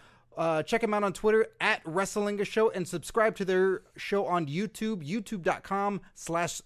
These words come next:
wrestlinga show. Also, wrestling memes. Check 'em out on Twitter,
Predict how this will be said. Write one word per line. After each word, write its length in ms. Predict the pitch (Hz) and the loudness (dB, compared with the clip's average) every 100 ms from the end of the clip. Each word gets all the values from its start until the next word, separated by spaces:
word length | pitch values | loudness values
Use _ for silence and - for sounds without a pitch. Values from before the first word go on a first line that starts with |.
| 147 | -12
wrestlinga 880 | 139 170 - - 196 190 196 185 185 | -4 -4 -4 -2 2 2 0 0 -2
show. 600 | - - 190 175 113 95 - _ - - | -2 -2 2 2 0 -8 -16 _ -20 2
Also, 340 | 240 240 247 | 4 4 4
wrestling 640 | 196 165 233 - 226 185 165 | 4 2 -2 -2 0 2 0
memes. 380 | 151 123 104 - _ _ _ _ _ | 0 -2 -8 -16 _ _ _ _ _
Check 160 | - 240 | 0 2
'em 80 | 247 | 4
out 120 | 240 | 4
on 80 | 240 | 4
Twitter, 400 | 220 254 208 | 4 4 4